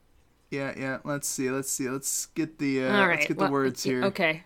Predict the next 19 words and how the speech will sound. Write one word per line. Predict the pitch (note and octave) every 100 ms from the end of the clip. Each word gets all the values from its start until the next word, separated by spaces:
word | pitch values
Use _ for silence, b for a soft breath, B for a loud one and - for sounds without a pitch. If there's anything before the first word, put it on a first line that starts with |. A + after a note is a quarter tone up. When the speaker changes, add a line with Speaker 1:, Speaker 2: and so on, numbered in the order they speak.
| -
Speaker 2:
It's | B3
really | B3 D4 D#4
weird | B3+ B3+ A#3
to | G#3+
suddenly | A#3+ A3 G#3
Speaker 1:
Uh, |
Speaker 2:
see | G3+ A3+ G3
Speaker 1:
da, |
da, | F#3+
Speaker 2:
my | G#3 A#3
Speaker 1:
da, |
da, | G3
Speaker 2:
words | F3+ F3+ D#3
Speaker 1:
da. | -
Speaker 2:
on | D#3
the | D3
left | D3+ B3 - -
side. | - - A#3 F#3+
Speaker 1:
Yeah, | C#3 C#3